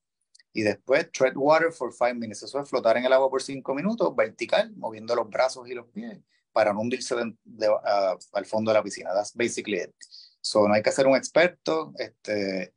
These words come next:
pero sí se lo decimos a los aplicantes por si necesitan práctica antes de irse para Basic Training. Nosotros esa parte no la practicamos los viernes, pero pues les exhortamos a ellos que practiquen esa parte también para que estén, eh, listos en esa parte. Entonces, déjame ver,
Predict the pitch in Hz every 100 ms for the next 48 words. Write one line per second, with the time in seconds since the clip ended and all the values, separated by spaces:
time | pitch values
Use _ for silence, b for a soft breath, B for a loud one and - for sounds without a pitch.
0 | _ 120 113 135 147 143 113 113 117 120
1 | 120 123 160 202 - 123 - 101 98 95
2 | 101 107 117 113 104 107 123 - 143 131
3 | 131 120 110 107 107 110 110 107 104 110
4 | 95 139 160 139 117 98 117 110 127 120
5 | 117 117 113 107 107 110 107 - 104 104
6 | 101 104 170 170 147 147 _ _ _ _
7 | 104 104 98 - - - - 107 101 -
8 | 98 95 101 117 120 120 107 101 - -
9 | 104 107 110 117 107 104 107 107 143 -
10 | 98 90 - - 92 98 - _ - 98
11 | 92 98 - 95 92 82 104 87 - -
12 | - _ _ _ _ _ _ _ _ _
13 | _ _ _ _ _ _ _ _ _ _
14 | _ _ _ _ _ _ _ _ _ -
15 | B B B - 104 107 113 113 131 131
16 | 123 - 117 123 120 113